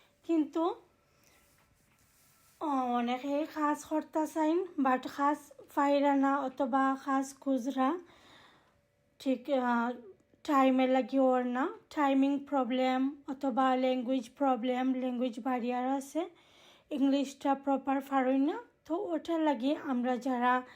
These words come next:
এরকম বইনাইন আছি, আমি তারারে কইরাম। এখন আর একটা জিনিস যেটা হইছে, লন্ডনে এমন একটা জিনিস, আ,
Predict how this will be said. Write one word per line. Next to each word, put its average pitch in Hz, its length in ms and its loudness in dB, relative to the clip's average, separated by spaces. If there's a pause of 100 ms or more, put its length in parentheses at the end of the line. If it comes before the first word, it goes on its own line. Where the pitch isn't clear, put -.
(300)
এরকম 269 460 0
বইনাইন 247 400 0
আছি, 247 380 -4
আমি 240 460 -4
তারারে 240 520 -4
কইরাম। 233 400 -2 (1300)
এখন 320 360 2 (640)
আর 294 160 -2
একটা 302 280 -2
জিনিস 254 500 0
যেটা 262 280 0
হইছে, 247 520 0 (720)
লন্ডনে 302 600 4 (100)
এমন 302 500 2
একটা 277 420 -2
জিনিস, 247 600 -4 (420)
আ, 233 540 0